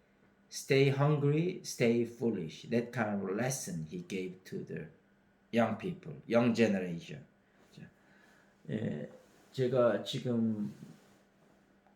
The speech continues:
그 스티브 잡스 연설에 대해서, 어, 어제 좀 딸하고, 약간 딸이 요즘 고민하고 있는 문제에 대해서 좀 얘기했다는 거하고,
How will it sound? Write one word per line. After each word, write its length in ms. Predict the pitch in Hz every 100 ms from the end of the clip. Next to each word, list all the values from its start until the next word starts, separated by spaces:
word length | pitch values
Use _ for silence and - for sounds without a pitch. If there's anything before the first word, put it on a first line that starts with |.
| _
그 600 | 80 76 - - - -
스티브 340 | - - 214 -
잡스 640 | 160 131 - 117 113 120
연설에 480 | 107 113 117 107 98
대해서, 800 | 98 87 90 90 110 110 101 - - _ _ _
어, 60 | - - - - _ _ -
어제 360 | 113 123 117
좀 220 | - 110
딸하고, 560 | 104 151 165 156 123 117
약간 260 | - 117 117
딸이 220 | 147 156
요즘 200 | 123 120
고민하고 460 | - 120 123 110
있는 180 | 110 110
문제에 320 | 104 104 107
대해서 220 | 104 101 -
좀 180 | 113 98
얘기했다는 580 | 92 - 202 - -
거하고, 500 | 90 82 82 104 139